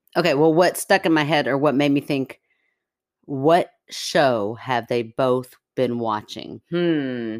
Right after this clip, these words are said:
Speaker 1: That, or did they watch when they were young kids? You know, like, I don't know that we've ever talked about it on here, but the peanut butter solution.
Speaker 2: <laughs> We've definitely talked about it on here.
Speaker 1: Okay, that m-, that movie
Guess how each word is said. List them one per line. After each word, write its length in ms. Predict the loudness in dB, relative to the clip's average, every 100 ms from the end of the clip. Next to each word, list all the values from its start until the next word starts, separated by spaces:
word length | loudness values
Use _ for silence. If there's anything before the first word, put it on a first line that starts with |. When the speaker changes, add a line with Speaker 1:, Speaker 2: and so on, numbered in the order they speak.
| -2
Speaker 1:
That, 380 | 0 2 0 -4 _
or 220 | 2 4 2
did 180 | 0 2
they 140 | 2
watch 340 | 4 2 0
when 100 | -4
they 100 | -4 -4
were 120 | -8
young 380 | -6 -6 -4 -8
kids? 800 | -8 -2 0 0 -2 -8 -14 _ _ _ _ _ _
You 80 | 2
know, 160 | 4
like, 260 | 4 2 0 _ _ _ _ _ _ _
I 80 | -2
don't 120 | 0
know 120 | 0
that 80 | 0
we've 180 | 0 -2
ever 140 | -4
talked 320 | -4 -6 -6 -4
about 140 | -6
it 60 | -6
on 140 | -6
here, 180 | -8 -8
but 160 | -10
the 80 | -12
peanut 320 | -6 -2 -2
butter 200 | 0 -2
solution. 580 | -2 -2 -2 -2 -4 -6 -8
Speaker 2:
<laughs> 100 | -2
We've 160 | 0 0
definitely 300 | -2 -4 -8
talked 200 | -8 -4
about 160 | -4
it 40 | -4
on 140 | -6
here. 200 | -10 -14 _ 0
Speaker 1:
Okay, 280 | 0 0 -2
that 300 | 2 2 2
m-, 120 | -2 2
that 300 | 2 4 4
movie 540 | 2 2 0 -2